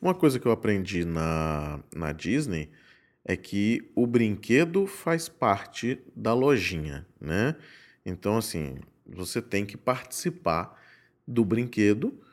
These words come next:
e depois você passa pela loja e faz uma compra, né? Então, não tem, não tem jeito disso aí não, não acontecer, tá? Ah, além da Apple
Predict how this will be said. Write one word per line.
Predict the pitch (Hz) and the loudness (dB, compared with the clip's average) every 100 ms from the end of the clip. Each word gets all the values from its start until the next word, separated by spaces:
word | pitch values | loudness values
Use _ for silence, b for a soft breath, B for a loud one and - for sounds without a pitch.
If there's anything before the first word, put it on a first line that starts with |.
| b b - | b b 0
e | 196 | 4
depois | 170 170 117 107 | 4 4 2 2
você | 110 120 - | 0 -6 -8
passa | - 95 92 98 | -2 -2 0 -2
pela | - 139 | 2 2
loja | 156 120 131 | 4 4 2
e | 190 | 0
faz | - 117 95 | 2 2 2
uma | 107 131 | 0 -2
compra, | 156 135 90 - - - - - | 0 0 0 -2 -6 -8 -12 -8
né? | - 113 175 B B B B | -2 0 0 B B B B
Então, | - 85 | -6 -2
não | 92 107 | -2 -2
tem, | - 92 95 104 110 104 | 0 0 0 0 0 -2
não | 85 98 | -2 -4
tem | 95 113 | -2 -2
jeito | 92 85 82 85 | 0 0 0 -2
disso | 80 - 117 | -6 -4 -2
aí | 87 80 80 b b b b b _ | 0 -2 -6 b b b b b _
não, | - 90 92 90 92 - | -6 -2 0 0 -2 -4
não | 87 92 | -4 -2
acontecer, | 98 - 98 110 123 - - - _ _ _ _ | -2 -2 -2 0 0 0 -8 -10 _ _ _ _
tá? | 73 90 156 - - _ _ _ - _ _ _ _ _ _ - | 2 4 4 -2 -20 _ _ _ -20 _ _ _ _ _ _ 4
Ah, | 127 143 147 160 170 170 B B B B B B _ | 6 8 10 10 8 4 B B B B B B _
além | - 180 190 214 254 285 - - - | 8 12 12 12 8 2 -4 -14 -4
da | - 196 170 | 4 8 12
Apple | 131 117 - 90 78 | 12 10 8 4 4